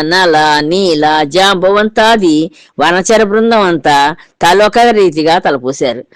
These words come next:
ఇక వాళ్ళకి తోచినట్లు వాళ్ళు మాట్లాడుతున్నారు. ఇప్పుడు రఘుకుల స్వామి కరుణా కటాక్షం వల్ల సమీర కుమారునికి ప్రాణహాని లేకుండుగాక అని మహర్షులు ఆశీర్వదించారు.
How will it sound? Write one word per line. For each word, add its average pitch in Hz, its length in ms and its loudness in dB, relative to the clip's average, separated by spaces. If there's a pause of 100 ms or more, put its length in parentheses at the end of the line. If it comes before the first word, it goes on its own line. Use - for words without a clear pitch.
(240)
ఇక 208 180 0
వాళ్ళకి 165 280 -2
తోచినట్లు 202 520 -4
వాళ్ళు 233 180 2
మాట్లాడుతున్నారు. 160 800 -2
ఇప్పుడు 120 240 -8 (480)
రఘుకుల 190 540 0
స్వామి 185 680 -2 (280)
కరుణా 185 440 0
కటాక్షం 214 680 0
వల్ల 156 460 2 (280)
సమీర 196 440 0
కుమారునికి 220 680 0
ప్రాణహాని 190 720 0
లేకుండుగాక 147 1120 0 (300)
అని 170 480 -2 (280)
మహర్షులు 202 640 0
ఆశీర్వదించారు. 135 920 -4